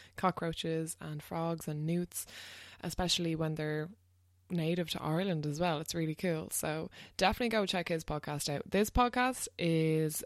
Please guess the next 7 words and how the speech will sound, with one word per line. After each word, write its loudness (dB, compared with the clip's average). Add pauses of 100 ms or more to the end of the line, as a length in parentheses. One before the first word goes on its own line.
with 2
Collie, 0
specifically -2
talking -2
about -2
how -2
we 2